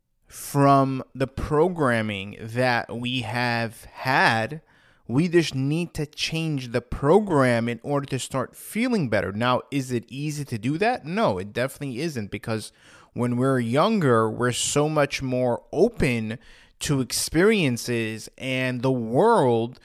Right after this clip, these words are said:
that we just accept everything. And now we have this certain resistance now when we get older that we no longer, we no longer want to, and it's hard to change. And I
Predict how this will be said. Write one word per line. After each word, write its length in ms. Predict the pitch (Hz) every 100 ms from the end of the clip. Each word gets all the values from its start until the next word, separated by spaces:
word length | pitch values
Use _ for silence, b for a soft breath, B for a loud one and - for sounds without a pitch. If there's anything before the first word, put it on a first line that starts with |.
| b b b -
that 260 | 131 143
we 140 | 151 156
just 240 | 165 -
accept 500 | 165 - - 180 -
everything. 600 | - 190 226 175 117 107
And 140 | 107 120
now 260 | 143 156
we 220 | 160 156 147
have 260 | 143 143
this 140 | 139 135
certain 420 | - 151 143 120
resistance 880 | 117 104 107 208 - 131 110 107
now 180 | 120 113
when 140 | 117 117
we 80 |
get 180 | 110 120 -
older 260 | 214 247
that 120 | 160 127
we 100 | 127
no 180 | 143
longer, 880 | 147 139 151 208 254 165 131 123 156 B B B B B B
we 180 | 131 170
no 200 | 175 185
longer 380 | 175 185 180 170
want 560 | 135 123 143 170 196
to, 440 | - - - 143 131
and 120 | 123
it's 140 | 123
hard 680 | - - 135 196 240 160 147 -
to 280 | - 143
change. 1080 | 135 - - 165 247 247 123 87 73 - - _ _ _ _ _ b b
And 160 | 143
I 140 | 143